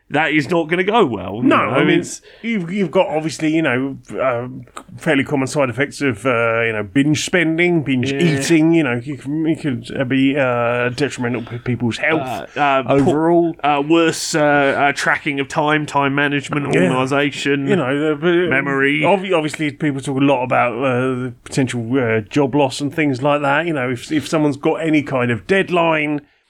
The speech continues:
Speaker 2: Uh, just, just generally losing track of any,
Speaker 1: Yeah.
Speaker 2: everything
Speaker 1: Or
Speaker 2: can be,
Speaker 1: even,
Speaker 2: uh,
Speaker 1: you know, and even outside of, you know, uh, your ability to serve capitalism,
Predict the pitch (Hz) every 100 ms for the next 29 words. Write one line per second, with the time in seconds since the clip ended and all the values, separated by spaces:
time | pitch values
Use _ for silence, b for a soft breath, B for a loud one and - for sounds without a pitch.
0 | b - 165 156 151 165 170 190 190 180
1 | 160 156 - - 202 - - 170 180 156
2 | 151 147 147 143 156 156 147 143 165 160
3 | 135 143 147 110 101 98 285 277 226 190
4 | 117 113 214 160 120 151 262 208 147 143
5 | - 139 123 117 117 110 110 - 123 123
6 | 113 131 131 135 139 123 - 127 - 135
7 | 120 - 143 - 117 113 131